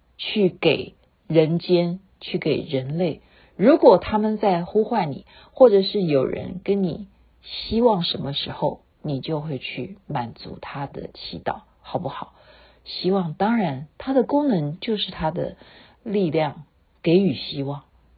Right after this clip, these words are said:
它就变成好多好多的希望到人间去。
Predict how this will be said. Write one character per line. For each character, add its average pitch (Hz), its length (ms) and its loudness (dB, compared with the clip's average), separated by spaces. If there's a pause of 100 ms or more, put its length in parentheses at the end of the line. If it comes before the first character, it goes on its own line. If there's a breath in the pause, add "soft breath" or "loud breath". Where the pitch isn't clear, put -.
(120)
它 - 180 -10
就 139 140 -8
变 - 300 -2
成 - 180 -8
好 151 320 -8
多 170 180 -2
好 - 200 -8
多 - 160 -4
的 - 100 -6
希 - 300 -6
望 139 220 0 (420 loud breath)
到 151 200 6
人 135 440 0
间 147 260 -4
去。 - 300 -10